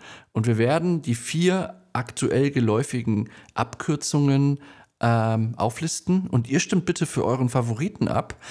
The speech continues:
Wenn ihr keine Spotify-Endnutzerinnen seid, dann schickt uns doch bitte eine Mail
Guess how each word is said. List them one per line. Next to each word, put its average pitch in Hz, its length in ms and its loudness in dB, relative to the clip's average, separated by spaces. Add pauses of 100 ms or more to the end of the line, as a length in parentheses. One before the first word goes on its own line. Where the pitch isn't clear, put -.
(240)
Wenn 175 160 4
ihr 175 120 4
keine 151 280 2
Spotify-Endnutzerinnen 117 1600 0
seid, 98 380 -2
dann 117 100 2
schickt - 240 -4
uns 147 120 2
doch 120 120 0
bitte 127 200 0
eine 113 140 4
Mail 139 460 2